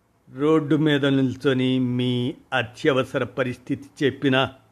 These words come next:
కనీసం లిఫ్ట్ ఇవ్వకుండా వెళ్ళిపోయిన అహంభావిని నేను,"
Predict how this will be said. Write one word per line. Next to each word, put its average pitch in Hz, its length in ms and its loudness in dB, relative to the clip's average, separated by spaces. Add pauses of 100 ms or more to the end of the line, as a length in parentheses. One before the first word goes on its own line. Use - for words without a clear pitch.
(880)
కనీసం 160 520 6
లిఫ్ట్ 160 380 2
ఇవ్వకుండా 147 500 4
వెళ్ళిపోయిన 131 960 0 (1200)
అహంభావిని 135 1000 2
నేను," 123 460 -2